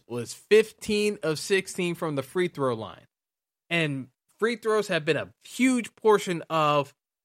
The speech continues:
teams making it into the Sweet sixteen or just getting bounced early.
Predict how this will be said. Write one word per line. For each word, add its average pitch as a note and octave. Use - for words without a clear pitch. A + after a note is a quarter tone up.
teams G3
making G3
it G3+
into G3+
the F#3+
Sweet G3+
sixteen F#3+
or D#3
just D#3
getting D#3
bounced D#3+
early. C#3+